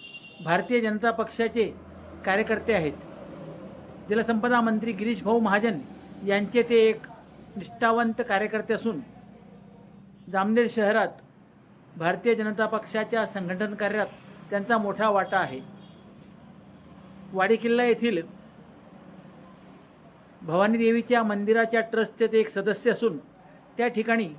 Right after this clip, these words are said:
ते न-, दोन्ही नवरात्रीमध्ये सेवा देतात. जामनेर ब्राह्मण संघाचे ते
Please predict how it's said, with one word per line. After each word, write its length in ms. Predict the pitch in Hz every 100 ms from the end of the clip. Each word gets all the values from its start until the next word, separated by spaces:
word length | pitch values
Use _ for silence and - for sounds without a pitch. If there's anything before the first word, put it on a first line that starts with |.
| - - - - - - - -
ते 120 | 233
न-, 340 | 202 226 214 185
दोन्ही 320 | 214 208 247
नवरात्रीमध्ये 720 | 220 208 226 226 240 214 214
सेवा 320 | 214 190 202
देतात. 360 | 214 196 196 165 - - - - - - - - - - - - -
जामनेर 360 | 190 214 254 220
ब्राह्मण 380 | 214 202 233
संघाचे 500 | 220 202 202 220 226
ते 320 | 220 226 175